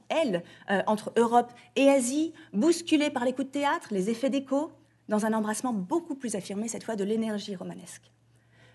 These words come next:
J'ai ailleurs, dans une thèse dont je n'ai pas supprimé Jean-Philippe Toussaint, défendu une lecture de la continuité entre les premiers romans de Toussaint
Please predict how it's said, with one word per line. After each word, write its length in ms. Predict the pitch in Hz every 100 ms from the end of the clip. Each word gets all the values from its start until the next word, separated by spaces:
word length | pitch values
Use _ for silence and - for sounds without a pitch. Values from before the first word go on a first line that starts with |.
| _ -
J'ai 340 | 202 233 247 -
ailleurs, 580 | 247 240 294 285 220 139 - _ _ -
dans 160 | 196
une 240 | 180 185 180
thèse 340 | 233 226 175
dont 160 | 180 175
je 80 | 175
n'ai 140 | 170
pas 220 | 190 226
supprimé 640 | 180 - 214 - 185 175 175
Jean-Philippe 400 | 170 - 165 -
Toussaint, 400 | 202 - 269 262 - - - - - -
défendu 580 | 208 233 262 285 254 220
une 240 | 285 240 240
lecture 300 | 233 - 277
de 60 |
la 100 | 220
continuité 720 | 214 262 262 247 226 220 190 -
entre 200 | 202 226
les 80 | 214
premiers 340 | - 320 294
romans 360 | 262 254 247 233
de 80 | 208
Toussaint 420 | 208 - 247